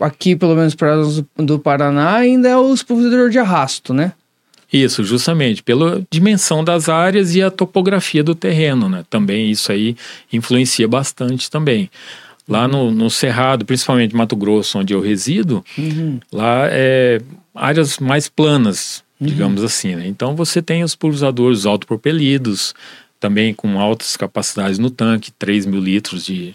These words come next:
Speaker 2: de capacidade no tanque.
Speaker 1: Uhum.
Speaker 2: Então isso aí rende bastante. E velocidade, você consegue imprimir um pouco mais de velocidade nas aplicações. E aí
Speaker 1: Uhum.
Speaker 2: você acaba rendendo um pouco mais, e tem que render.
Speaker 1: Uhum.
Speaker 2: Só que você às vezes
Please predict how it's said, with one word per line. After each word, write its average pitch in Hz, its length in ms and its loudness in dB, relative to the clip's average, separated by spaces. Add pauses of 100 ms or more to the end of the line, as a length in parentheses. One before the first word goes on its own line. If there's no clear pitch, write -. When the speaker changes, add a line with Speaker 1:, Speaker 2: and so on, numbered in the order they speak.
(120)
Speaker 2:
de 87 200 -10
capacidade 95 540 -4
no 127 80 0
tanque. 123 340 -2 (160)
Speaker 1:
Uhum. 131 240 -4
Speaker 2:
Então 117 160 -2
isso 104 220 0
aí 117 140 2
rende 127 260 0
bastante. 143 540 0
E 107 100 -4
velocidade, 123 760 2
você 92 220 -4
consegue 110 400 -2
imprimir 117 400 0
um 120 80 0
pouco 117 260 -4
mais 117 160 2
de 110 80 -4
velocidade 110 540 -2
nas 107 180 -4
aplicações. 117 760 -4 (360)
E 123 120 -2
aí 107 100 4
Speaker 1:
Uhum. 120 60 2
Speaker 2:
você 131 180 0
acaba 156 300 -2
rendendo 107 480 0
um - 20 -16
pouco - 300 -6
mais, 95 240 -6
e 135 40 -8
tem 160 280 -2
que 165 100 0
render. 117 440 0 (300)
Speaker 1:
Uhum. 131 440 -4 (160)
Speaker 2:
Só - 180 -4
que 127 140 -8
você 143 280 0
às 143 160 2
vezes 135 220 2